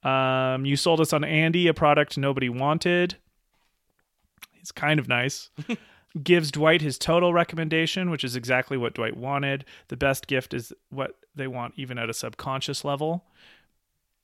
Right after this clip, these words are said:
In reference to our Stand By Me episode, Chris gives Gordy the gift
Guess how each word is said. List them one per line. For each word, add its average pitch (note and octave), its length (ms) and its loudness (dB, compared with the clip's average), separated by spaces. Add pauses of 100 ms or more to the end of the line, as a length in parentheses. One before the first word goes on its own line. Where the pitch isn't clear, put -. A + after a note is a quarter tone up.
(140)
In B2+ 160 -6
reference A2+ 340 -8
to - 80 -6
our A2+ 80 -2
Stand A#2 280 -6
By G#2 100 -2
Me A#2+ 160 -4
episode, A#2+ 540 -4
Chris - 280 -6
gives A#2 220 -10
Gordy D3 380 2
the C#3 80 -2
gift C3+ 480 -2